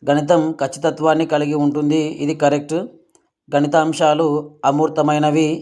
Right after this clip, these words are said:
ఇది కరెక్ట్. గణితంలో ఫలితాలు సరిచూసుకోవచ్చు. ఇది కరెక్ట్. ఫలితాలు సందిగ్ధమైనవి. So ఇది సరికాని అంశము. నెక్స్ట్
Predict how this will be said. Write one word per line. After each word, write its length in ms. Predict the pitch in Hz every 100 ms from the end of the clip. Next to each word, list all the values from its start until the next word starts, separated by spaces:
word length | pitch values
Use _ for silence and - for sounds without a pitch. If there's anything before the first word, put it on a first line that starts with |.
| - 135
ఇది 120 | 147
కరెక్ట్. 340 | 147 143 143 165 170 - _ _ _ _ _ -
గణితంలో 580 | 123 147 151 165 165 165 143 151 - _ _ _ 135
ఫలితాలు 400 | 147 165 160 175
సరిచూసుకోవచ్చు. 1000 | 160 147 151 160 151 160 151 147 147 151 - 127
ఇది 120 | 143 156
కరెక్ట్. 300 | 147 143 156 151 143 147 - _ -
ఫలితాలు 500 | 139 143 160 156 165 156 - - -
సందిగ్ధమైనవి. 840 | 143 156 143 160 151 147 143 139 - - _ _ _ _ - _ _ -
So 120 | - 151
ఇది 160 | 160 165 160 156
సరికాని 420 | 151 151 156 180 143
అంశము. 380 | 143 156 123 110 - _ _ _ _
నెక్స్ట్ 260 | 147 156